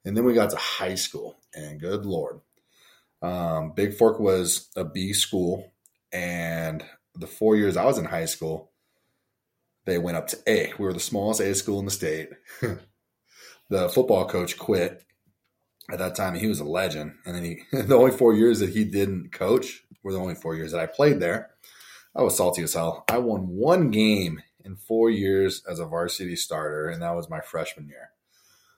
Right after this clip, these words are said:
Um, ended up, after my sophomore year, my quarterback, Dustin,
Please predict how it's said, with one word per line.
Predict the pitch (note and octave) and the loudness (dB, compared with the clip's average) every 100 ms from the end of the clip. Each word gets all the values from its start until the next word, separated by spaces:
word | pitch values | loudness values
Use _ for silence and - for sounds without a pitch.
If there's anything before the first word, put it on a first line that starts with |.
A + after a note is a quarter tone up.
| _ _ - | _ _ -10
Um, | D#2+ D#2+ D#2 D#2 D2+ - _ _ _ _ - | -6 -4 -4 -6 -10 -16 _ _ _ _ -10
ended | G#2+ G2+ | -4 0
up, | G2+ F#2+ | 0 2
after | F#2+ G#2+ | -2 0
my | F#2+ | -4
sophomore | F2 G2 G2 F#2+ | 0 2 2 0
year, | F2+ F2+ F#2 | -4 -4 -2
my | E2+ E2+ | -2 -4
quarterback, | - G2 F#2 F2+ - - | -2 -2 0 -2 -4 -2
Dustin, | F#2+ F#2 - E2+ F#2 | -2 -2 -4 -6 -8